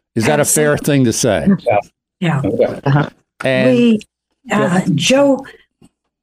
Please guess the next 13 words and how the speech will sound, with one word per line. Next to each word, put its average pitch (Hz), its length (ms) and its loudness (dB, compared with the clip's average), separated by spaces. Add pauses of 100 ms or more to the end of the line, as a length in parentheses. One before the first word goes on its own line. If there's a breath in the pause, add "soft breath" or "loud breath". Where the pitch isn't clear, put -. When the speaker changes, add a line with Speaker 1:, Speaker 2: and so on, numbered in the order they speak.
(120)
Speaker 2:
loved 208 440 2
basketball, 170 880 -2 (260)
and 196 260 2
I 220 200 2
learned 214 340 4
about 185 360 0
basketball, 180 840 0 (480 loud breath)
uh, 180 300 0
when 202 240 2
I 202 120 4
first 202 420 0
married 190 300 2
him 175 420 0